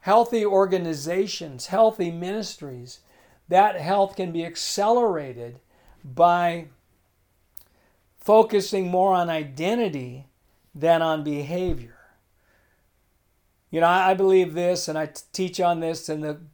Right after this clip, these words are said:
book Culture of Empowerment, that concerning behavioral issues, that we're to tell our people much more who they are than what to do. And I say it's probably eighty twenty. Eighty twenty, this is who you are,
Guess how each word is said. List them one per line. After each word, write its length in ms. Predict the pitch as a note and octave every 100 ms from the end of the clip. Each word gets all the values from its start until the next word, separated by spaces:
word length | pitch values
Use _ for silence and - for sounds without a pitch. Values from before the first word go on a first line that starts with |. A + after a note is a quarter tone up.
| _
book 300 | E3+ E3+ F3
Culture 360 | - F3 F3 F3
of 60 | D#3+
Empowerment, 960 | D3+ C3+ F3 F#3+ F#3 D#3+ B2 A#2+ - _ _ _ _ _ _ _ _ _ -
that 280 | D3 E3+ E3+
concerning 560 | F3 E3 G#3+ A3+ G#3
behavioral 840 | F3+ E3 D#3+ F#3+ G3 F3 E3 E3
issues, 680 | F3+ F#3 E3 B2+ A#2 B2+ - _ _ _ _ _
that 200 | D3+ F3
we're 160 | F#3 F#3+
to 100 | F3+
tell 680 | F3+ G3 G#3 G#3+ A#3+ A3+ _ _ -
our 180 | F3
people 760 | F3 F3 G3 A3 - F#3+ F3 E3
much 320 | E3 G3 A3
more 340 | E3+ F3 E3+ E3
who 80 | F3+
they 160 | E3+
are 280 | E3+ F3 F#3
than 280 | E3+ D#3 D3 _ _ _
what 260 | E3 F#3+ -
to 100 | F#3+
do. 420 | E3 D3 D#3 F3 _ _ _
And 140 | F#3 G3
I 100 | C4+
say 560 | - C4 G#3+ F#3+ F#3+ _ _ _ _
it's 160 | F#3+ F#3+
probably 520 | A#3 C#4 B3 G3 F#3+
eighty 340 | F#3 G3+ G3+
twenty. 500 | F#3 A3+ A3+ E3 C#3
Eighty 280 | D#3+ F3 G3
twenty, 420 | F3+ G3+ G3 G3+
this 180 | F#3 D#3+
is 120 | E3+
who 80 | F3+
you 200 | F#3+ F3
are, 420 | E3+ F3 F#3 G3